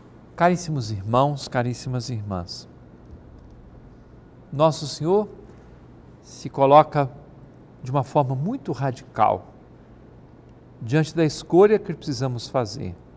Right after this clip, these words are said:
Pode acontecer que essas mãos sejam usadas para o mal. O meu olho, eu não posso usar meus órgãos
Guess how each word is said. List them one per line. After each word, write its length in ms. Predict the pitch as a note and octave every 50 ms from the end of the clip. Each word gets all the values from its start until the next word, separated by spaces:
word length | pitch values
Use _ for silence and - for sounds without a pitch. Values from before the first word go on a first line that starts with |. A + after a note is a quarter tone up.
| - - - - - - - - - - - - - - - - - - - - - - - - - - - - - - - - - -
Pode 200 | - C#3 C#3 B2+
acontecer 600 | C#3 - - C3+ B2+ - B2+ A#2 - - G3+ G3+
que 160 | - - - C#3
essas 360 | C3 B2 - - A#2+ G#2+ -
mãos 720 | A2 A2 C#3 D3+ C#3 A#2 G2 - - - - - - - - - - - - - - - - - - - - - - - - - - - - -
sejam 480 | - - - - D#3+ D#3 B2+ C#3+ D#3
usadas 520 | D3+ B2 A2 C3+ C3+ C3+ C3+ B2+ C3+ A#2+ -
para 200 | - D3 C#3 C3+
o 40 | C3
mal. 420 | A#2+ A#2 A#2+ A#2+ A#2+ A#2 A#2 - - - - - - - - - - - - - - - - - - - - - - - - - - -
O 100 | D#3+ B2
meu 260 | A#2 A#2 A2 G#2 G2+
olho, 460 | A#2+ D#3 F3+ F#3 D3+ A#2+ A#2 G#2 G2+ - - - - - - - - - - - - - - - - - - - - - - - - - - - - - - - - - - - - - - - - - - - - - - - - - - - - - - - - - -
eu 80 | E3 E3
não 100 | F3+ D#3+
posso 380 | - E3+ D#3 C#3+ C#3 - -
usar 420 | D3+ A#2+ G#2+ A#2+ C3 C3 A#2+ A2+ - - - - - - - - - - - - - - - - - -
meus 300 | C3+ C3 B2+ A2+ G2+ C3
órgãos 760 | C3 D3 C#3+ C3+ B2 - D3 C#3+ C3+ A#2 - - - - -